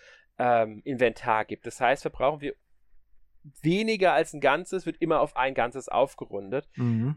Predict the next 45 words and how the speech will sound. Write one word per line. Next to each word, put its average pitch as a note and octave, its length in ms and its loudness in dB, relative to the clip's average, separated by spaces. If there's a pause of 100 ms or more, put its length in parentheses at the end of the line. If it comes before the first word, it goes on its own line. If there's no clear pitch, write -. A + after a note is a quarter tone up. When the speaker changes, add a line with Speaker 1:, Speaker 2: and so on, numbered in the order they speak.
(140)
Speaker 1:
Deswegen C#3+ 360 0
rechnet F3 540 2
es G3 200 -2
sich G3+ 180 -6
hier, F3 600 -2
ähm, D3+ 460 -2 (300)
mehrere F3 480 4
herzustellen. G#3 720 -8 (300)
Allerdings E3 440 0
dauert C#3 380 4
es B2 100 -10
dann G#2 160 -2
auch - 160 -12
länger. G2+ 300 -4
Und - 100 -12
die - 80 -12
Zeit C3 380 0
ist E3+ 140 -12
ja, D#3+ 180 0
wie D3+ 80 -18
gesagt, C#3 380 -2
kann C#3 160 -2
die C3+ 100 -16
schon B2+ 160 -10
ein A#2 40 -16
sehr A#2+ 160 0
großer A2 280 -10
Faktor - 360 -4
in F3 60 -8
dem E3+ 100 -10
Spiel F3+ 280 -18
sein. F3 360 -6 (1000)
Und D#3+ 560 -2 (480)
das - 240 0
ist F#3+ 120 -6
aber D#3 260 2
auch - 240 -2
wiederum C3+ 360 -2
so B2 120 -6
ein A#2 100 -6
Ding, E3 240 -4
weil D#3 140 2
wir D#3+ 60 -2
nicht E3 180 -10
für - 200 -4